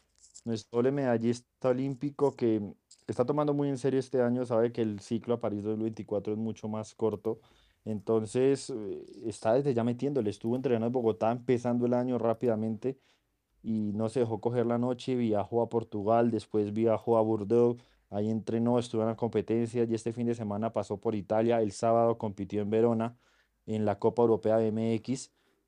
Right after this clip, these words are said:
y el pequeño mago logró su primer podio de esta temporada. En la ronda final se impuso el neerlandés, eh, Nick Kieman y el francés Sylvia Landre, que quedó en segundo lugar. El tercero fue para nuestro colombiano Carlos Ramírez,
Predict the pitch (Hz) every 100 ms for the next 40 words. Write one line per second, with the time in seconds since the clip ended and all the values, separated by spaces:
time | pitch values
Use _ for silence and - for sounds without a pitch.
0 | _ - 120 120 117 117 113 110 104 95
1 | 120 127 139 135 131 139 113 107 110 113
2 | 120 120 135 120 107 110 - 120 123 117
3 | 117 120 113 101 95 120 120 87 - _
4 | _ _ _ _ _ _ 113 110 107 107
5 | 120 123 135 113 110 131 147 _ _ _
6 | _ - 120 101 117 113 123 127 120 107
7 | 107 98 104 117 117 127 120 120 127 120
8 | 117 123 131 123 127 135 - _ _ _
9 | 143 156 - - _ _ 123 110 110 104
10 | 117 120 - - 120 113 117 120 117 117
11 | 123 120 - 104 104 113 107 110 110 113
12 | 156 110 _ _ _ _ _ 127 113 113
13 | 104 120 123 120 - 127 120 120 123 120
14 | 117 110 107 107 120 123 120 110 113 113
15 | 104 113 127 - -